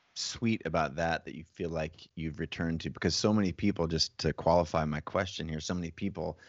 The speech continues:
their vision of their business is to try and make it as big as possible and get a hundred and fifty or two hundred fifty or a thousand employees and have hundreds of millions in revenue.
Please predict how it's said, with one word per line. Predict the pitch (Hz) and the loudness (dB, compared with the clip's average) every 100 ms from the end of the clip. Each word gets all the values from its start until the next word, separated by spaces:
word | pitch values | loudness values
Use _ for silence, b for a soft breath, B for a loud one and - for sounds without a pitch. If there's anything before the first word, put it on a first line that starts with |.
| B B B | B B B
their | - 95 82 | 0 2 2
vision | 90 95 92 | 4 2 2
of | 87 80 | -2 -4
their | 82 80 | -4 -2
business | 85 87 90 80 - | 0 0 0 -2 -4
is | 80 | -6
to | - | -8
try | 76 85 | -4 -2
and | 80 80 | 0 0
make | 80 76 | -2 0
it | 80 | -2
as | - 73 | -2 -6
big | 80 80 80 71 | 0 2 2 -2
as | |
possible | - 80 80 80 - 78 73 - | -4 0 0 0 -4 -4 -2 -4
and | 80 80 | -4 0
get | 85 85 | 2 2
a | |
hundred | 82 82 82 | 2 0 0
and | 76 | -2
fifty | - 80 - 80 | -2 -2 0 0
or | 71 | 0
two | - | 2
hundred | 85 82 80 | 2 2 0
fifty | - 82 85 82 | -2 0 2 2
or | |
a | 90 | 2
thousand | 87 82 87 82 82 | 4 4 4 2 0
employees | 82 87 87 87 82 80 | 0 4 6 6 4 0
and | 80 80 B B B | 0 -2 B B B
have | - 90 85 | 2 2 4
hundreds | 95 90 85 | 2 0 -2
of | 87 | -2
millions | 87 85 82 | -2 -2 -2
in | 80 | 0
revenue. | 85 87 85 85 85 | 4 4 4 0 -2